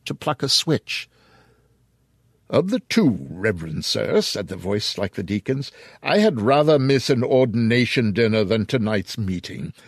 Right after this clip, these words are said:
They tell me that some of our community are to be here from Falmouth and beyond, and others from Connecticut and Rhode Island, besides several of the Indian powwows, who,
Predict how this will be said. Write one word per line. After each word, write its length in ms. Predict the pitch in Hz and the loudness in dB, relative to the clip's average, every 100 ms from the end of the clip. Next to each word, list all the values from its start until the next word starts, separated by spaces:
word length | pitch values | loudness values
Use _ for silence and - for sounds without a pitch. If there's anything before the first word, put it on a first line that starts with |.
| - | -12
They 160 | - 180 | 2 2
tell 220 | 165 254 | 4 2
me 160 | 247 175 | 6 6
that 160 | 139 | 4
some 320 | - - 185 196 | 2 2 4 4
of 100 | 147 | 4
our 140 | 135 | 0
community 720 | - 131 127 160 110 - 98 | 2 0 2 2 2 0 2
are 120 | 98 | 2
to 120 | 98 117 | 0 -4
be 320 | 95 120 113 | 0 0 2
here 400 | 110 123 110 98 | 2 4 4 2
from 260 | - 107 | 0 -2
Falmouth 600 | 101 - 151 160 110 90 - | -2 0 0 2 0 -2 -4
and 160 | 107 | -2
beyond, 540 | 120 143 180 85 71 - - - - | 0 2 2 0 -8 -16 -20 -20 -2
and 160 | 139 143 | 2 4
others 360 | 160 127 113 | 4 4 2
from 260 | - 117 117 | -2 -2 -2
Connecticut 640 | - 139 143 - 143 160 - _ | -2 0 2 0 -2 -4 -4 _
and 220 | - 107 101 | -2 0 2
Rhode 220 | 110 107 | 2 4
Island, 640 | 123 135 143 139 139 135 | 4 4 4 4 2 0
besides 540 | 113 107 135 117 107 - | 0 0 2 2 2 0
several 340 | 147 123 120 | 2 2 2
of 80 | 98 | 2
the 180 | 113 139 | 2 4
Indian 560 | 165 139 127 104 104 | 4 4 4 4 2
powwows, 880 | 98 117 110 95 80 85 71 - - | 2 4 4 2 0 -4 -6 -12 -6
who, 280 | 170 139 104 | 2 2 2